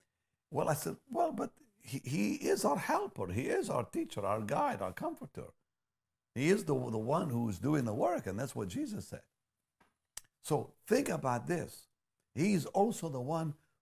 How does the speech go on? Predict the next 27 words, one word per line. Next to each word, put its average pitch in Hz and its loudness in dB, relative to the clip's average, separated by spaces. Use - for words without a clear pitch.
who 143 -2
helps 160 0
us, 117 -6
enables 120 -2
us 104 -8
to 120 -8
cry 113 -2
out, 151 -6
"Abba, 90 -10
Father." 73 -12
So - -4
who's 180 4
really 180 2
crying 117 -4
out, 92 -4
"Abba, 87 -8
Father"? - -14
Well, 165 -2
it's 131 -6
the 139 0
Holy 165 2
Spirit 175 -2
and 427 4
us - -2
together. 370 2
Because 147 0
look, - 2